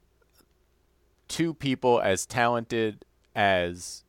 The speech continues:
Sterling Brown and Regina Hall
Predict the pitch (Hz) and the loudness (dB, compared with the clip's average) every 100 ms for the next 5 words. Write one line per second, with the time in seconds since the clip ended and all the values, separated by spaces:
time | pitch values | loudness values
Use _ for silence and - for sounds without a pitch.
0 | - - - 117 117 101 101 98 92 90 | -16 -12 -6 -4 -4 -4 -2 0 0 -2
1 | 90 - 101 92 90 92 82 92 98 92 | -6 -12 -12 -12 -12 -14 -12 -10 -6 -4
2 | 87 - _ _ _ _ - - 92 82 | -4 -6 _ _ _ _ -20 -4 -2 -2
3 | 69 - | -4 -10